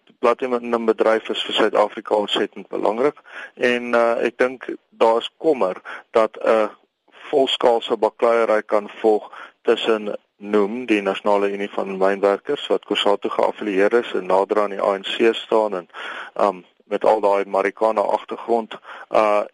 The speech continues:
aan die een kant en amco aan die ander kant, wat die meer linkse, uh, vakbond is, wat nader staan miskien aan waar die wegbrekers uit cosatu, um, hulle gaan bevind en in die aanloop tot die verkiesing sekerlik nie pro-A N C sal wees nie.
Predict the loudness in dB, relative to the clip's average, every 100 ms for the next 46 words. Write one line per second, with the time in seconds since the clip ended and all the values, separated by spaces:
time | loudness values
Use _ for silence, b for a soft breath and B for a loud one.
0 | -14 -8 -4 -2 0 0 2 0 0 -2
1 | -2 -2 2 2 0 0 2 2 0 0
2 | 2 0 0 -2 -2 B B 0 0 0
3 | -10 -4 0 0 -2 0 2 4 2 -2
4 | -2 0 0 2 2 -2 -4 0 0 2
5 | -2 -2 -4 -4 0 0 0 -10 B B
6 | -2 0 2 2 2 -2 0 0 0 -2
7 | -4 -2 2 0 0 0 2 2 0 -2
8 | 0 0 0 -2 -2 -2 0 0 0 -4
9 | 0 2 2 0 -6 -6 B B 0 0
10 | 0 -4 0 0 2 0 0 -2 0 -2
11 | -2 -10 B B 0 0 -2 -4 -2 2
12 | 2 2 0 0 0 -2 -4 -8 -4 -4
13 | -2 0 2 2 0 -2 -8 -4 2 4
14 | 4 2 -2 -4 0 0 2 0 2 0
15 | -2